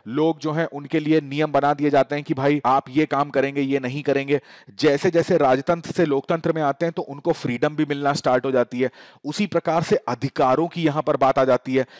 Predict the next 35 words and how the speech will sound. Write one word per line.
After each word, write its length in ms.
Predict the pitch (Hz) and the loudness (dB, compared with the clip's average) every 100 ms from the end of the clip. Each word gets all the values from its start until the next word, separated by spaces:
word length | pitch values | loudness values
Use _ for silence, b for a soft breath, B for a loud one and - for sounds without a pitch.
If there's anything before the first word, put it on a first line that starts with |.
| B | B
अब 200 | 156 185 202 b | 0 0 -2 b
देशों 420 | 101 139 139 202 190 | -2 2 2 0 -2
की 140 | 196 | 2
अगर 200 | 180 180 | 4 4
बात 220 | 165 170 | 4 2
करें, 200 | - 175 | 2 0
तो 120 | 170 | 0
आप 280 | - 131 156 - | -2 2 0 2
अगर 160 | 135 156 | 0 0
उदाहरण 380 | 143 135 143 | -2 0 0
के 100 | 156 | 0
तौर 220 | 156 147 156 | 0 0 0
पे 100 | - | 0
अफगानिस्तान 720 | 127 123 131 143 147 135 131 | 0 0 -2 -2 -2 -2 -2
का 100 | 123 | -2
उदाहरण 360 | 113 113 113 | 0 0 0
ले 120 | 110 104 | 0 -4
लीजिए, 300 | 104 98 104 | -6 -4 -2
ठीक 240 | 156 - | 0 0
है? 100 | 117 B B | -2 B B
तो 60 | - | 0
अफगानिस्तान 600 | 143 135 139 170 165 160 | 2 2 0 0 0 0
में 100 | 165 | -2
जिस 160 | 156 - | -2 0
तरीके 260 | 151 147 | 0 0
से 100 | 160 | -2
तालिबान 560 | 165 131 123 127 135 151 | 0 2 2 2 2 0
ने 100 | 151 | 0
वापस 360 | 127 127 151 | 2 2 2
से 100 | - | 0
अपना 180 | 143 143 | -2 0
आधिपत्य 420 | 127 123 147 143 | 0 0 0 0
स्थापित 380 | 143 - 117 135 | -2 -2 -2 -2
कर 140 | - 110 | -2 -4
लिया, 240 | 110 107 | -2 -2